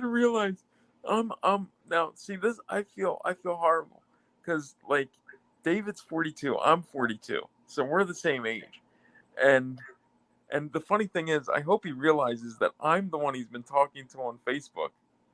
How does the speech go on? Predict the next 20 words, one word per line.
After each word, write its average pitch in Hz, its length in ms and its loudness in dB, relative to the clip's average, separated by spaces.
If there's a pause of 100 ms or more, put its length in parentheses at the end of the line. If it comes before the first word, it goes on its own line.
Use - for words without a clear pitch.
(360)
because 135 320 2
I 151 140 10
made 143 320 0
those, 113 360 0 (680)
'cause 139 160 -2
we 196 100 -4
were 190 140 -2
going 143 240 2
back 143 200 2
and 139 120 -16
forth 147 260 -4
with 127 120 -12
Halloween 139 560 0
and 123 120 -10
stuff. - 340 0
That's 139 240 2
how 104 200 4
I 85 100 -2
know 120 280 2
that 127 140 -4